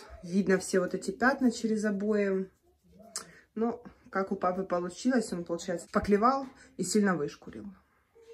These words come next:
Получились пятна. Ну ничего, как-нибудь сделаем, придумаем что-нибудь. Не знаю. Я думаю, одного раза еще будет мало. Еще раза два так точно,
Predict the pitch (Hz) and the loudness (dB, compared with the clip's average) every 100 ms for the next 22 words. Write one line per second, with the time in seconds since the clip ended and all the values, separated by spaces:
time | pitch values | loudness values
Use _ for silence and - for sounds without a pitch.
0 | 427 - 440 - 330 _ 381 - _ - | -20 -20 -20 -20 -20 _ -20 -20 _ -20
1 | _ _ _ 185 170 - 190 - _ - | _ _ _ -10 -8 -8 -10 -12 _ -4
2 | 202 170 - 180 - _ _ _ 330 349 | -4 -4 -10 -12 -14 _ _ _ -4 0
3 | 339 247 226 214 - _ _ _ - 196 | 2 0 -2 -6 -10 _ _ _ -18 -14
4 | - 185 185 - _ _ _ _ - - | -8 -8 -8 -14 _ _ _ _ -20 -20
5 | - _ 196 180 170 190 185 185 190 190 | -20 _ -6 -6 -2 2 2 2 2 0
6 | 190 175 170 165 175 170 - - - 170 | -2 -2 -4 -4 -6 -10 -14 -18 -16 -12
7 | - - - 165 170 - _ _ _ _ | -12 -14 -18 -20 -20 -20 _ _ _ _
8 | _ _ _ _ - - - 175 - - | _ _ _ _ -20 -20 -10 -10 -8 -10
9 | 165 - - - - 165 165 175 165 175 | -12 -18 -20 -14 -10 -6 -4 -2 0 0
10 | 170 165 160 160 165 - 170 165 170 185 | 0 0 0 -2 -4 -6 -8 -6 -6 -4
11 | 190 165 170 - - 147 156 156 156 156 | -4 -4 -8 -14 -10 -8 -6 -6 -6 -6
12 | 151 - - - - - | -8 -12 -10 -10 -12 -18